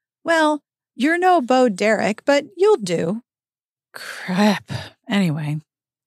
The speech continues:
Dee Dee invites Lori to eat with Terry and Deborah, the girls in blazers,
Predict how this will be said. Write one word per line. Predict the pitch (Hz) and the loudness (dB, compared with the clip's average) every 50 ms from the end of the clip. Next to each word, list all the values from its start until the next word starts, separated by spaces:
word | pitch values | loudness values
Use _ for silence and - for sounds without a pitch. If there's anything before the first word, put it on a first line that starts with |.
| _ _ 185 | _ _ -14
Dee | 165 - 254 311 339 | -4 0 2 2 2
Dee | 285 190 175 180 | 2 2 2 2
invites | 185 185 180 196 208 208 - - | 2 2 2 2 2 2 0 -4
Lori | 180 180 190 233 294 269 180 151 156 175 | -4 -2 0 0 0 0 0 -2 -4 -4
to | - - - - _ | -6 -6 -8 -8 _
eat | - 277 311 - _ | -8 -8 -8 -8 _
with | 311 - - | -18 -18 -14
Terry | - - 208 190 180 180 208 240 | -8 -4 -4 -2 -2 0 0 0
and | 277 330 - | 0 0 0
Deborah, | 180 147 139 - 147 151 156 175 | -2 -2 -2 -2 -2 -2 -2 -2
the | 214 202 | -2 -2
girls | - 165 156 160 165 - | -2 0 0 0 0 0
in | 240 262 | 0 0
blazers, | - 165 156 156 151 156 165 208 - | 0 0 0 0 -2 -2 -4 -4 -4